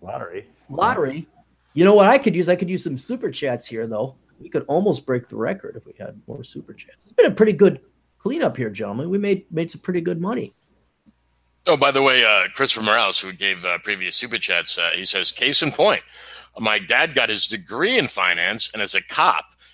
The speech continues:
Speaker 3: yet will make more money retired than actually working."
Speaker 1: Yeah.
Speaker 2: Yep. Yep.
Speaker 1: Yeah.
Speaker 3: And actually, a lot of buddies of mine now are retired cops. They all retired at forty, uh, four-, forty or forty-one. They all went in. Uh,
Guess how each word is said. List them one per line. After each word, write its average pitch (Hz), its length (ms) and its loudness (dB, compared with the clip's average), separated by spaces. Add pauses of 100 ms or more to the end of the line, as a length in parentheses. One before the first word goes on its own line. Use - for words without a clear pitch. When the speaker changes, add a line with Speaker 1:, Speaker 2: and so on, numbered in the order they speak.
(140)
Speaker 3:
yet 120 200 0
will 113 120 -4
make 110 280 0
more 135 220 2
money 143 540 2
retired 101 800 0 (120)
than 92 140 -2
actually 101 400 -2
working." 104 460 -4 (300)
Speaker 1:
Yeah. 95 180 -2
Speaker 2:
Yep. 101 140 -4 (600)
Yep. 135 160 -16
Speaker 1:
Yeah. 90 100 -10
Speaker 3:
And - 160 -18
actually, 120 400 2
a 123 40 0
lot 135 160 2
of 110 80 -10
buddies 117 240 0
of 104 40 -8
mine 101 140 -2
now 101 140 2
are 90 100 -4
retired 90 400 -2
cops. 85 300 -4
They 95 80 -6
all 92 80 -6
retired 92 380 -2
at 85 100 -8
forty, 110 480 -8 (520)
uh, 98 140 0
four-, 101 320 -4
forty 127 280 2
or - 20 -4
forty-one. 98 640 -2
They 87 80 -8
all 90 160 -2
went 95 160 2
in. 92 240 0
Uh, 82 320 0